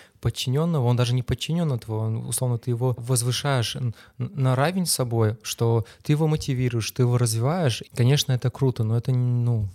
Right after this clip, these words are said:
на моем опыте это вот редчайш-, ре-, редчайшие случаи, когда человек прям бежит на работу, чтобы только <laughs> поговорить со своим тимлидом.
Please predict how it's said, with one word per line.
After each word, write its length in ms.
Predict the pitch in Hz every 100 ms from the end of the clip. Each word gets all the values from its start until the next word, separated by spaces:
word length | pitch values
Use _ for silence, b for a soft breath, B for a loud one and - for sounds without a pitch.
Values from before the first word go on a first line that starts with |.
| -
на 80 | 117
моем 180 | 123 127
опыте 280 | 117 - 120
это 120 | 113
вот 160 | 110 -
редчайш-, 420 | 120 - 120 107
ре-, 140 | 131 120 - 123
редчайшие 560 | 127 - 123 - 113
случаи, 360 | - 170 - -
когда 260 | 113 117
человек 320 | 113 117 - -
прям 240 | 117 113
бежит 280 | 113 123 127
на 100 | 117
работу, 340 | 110 113 120 107
чтобы 340 | - 113 110
только 480 | - 123 - 110 107 -
<laughs> 140 | -
поговорить 460 | - - - 120 -
со 80 | -
своим 340 | - 101 110 -
тимлидом. 580 | 127 107 113 117 113